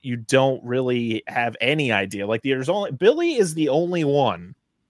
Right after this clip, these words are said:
that you kind of are like, "I feel he's the killer." Like, from the, almost from the get-go.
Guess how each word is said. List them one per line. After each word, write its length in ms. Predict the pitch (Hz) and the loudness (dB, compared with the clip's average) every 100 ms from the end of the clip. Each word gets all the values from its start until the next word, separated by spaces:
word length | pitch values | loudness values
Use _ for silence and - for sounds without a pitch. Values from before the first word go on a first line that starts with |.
| _ _ _ _ _ _ | _ _ _ _ _ _
that 160 | - 139 | 0 0
you 220 | 147 165 | 0 -2
kind 360 | 139 - 151 151 | -4 -6 -2 0
of 80 | 135 | 2
are 80 | 120 | 2
like, 280 | 110 104 - | 0 -2 -6
"I 180 | 175 175 | -12 -12
feel 560 | 160 - 139 123 110 95 | -14 -8 -2 0 -2 -4
he's 340 | 123 104 - | -12 -12 -12
the 80 | - | -14
killer." 420 | - - - - _ _ _ _ | -12 -14 -14 -20 _ _ _ _
Like, 180 | - 101 | -8 -8
from 300 | - 156 147 | 2 2 2
the, 140 | 135 123 | -4 -4
almost 340 | 143 151 139 | -4 -2 -2
from 180 | - 127 | -2 -4
the 80 | 107 | -4
get-go. 440 | - 82 - - | -6 -8 -10 -16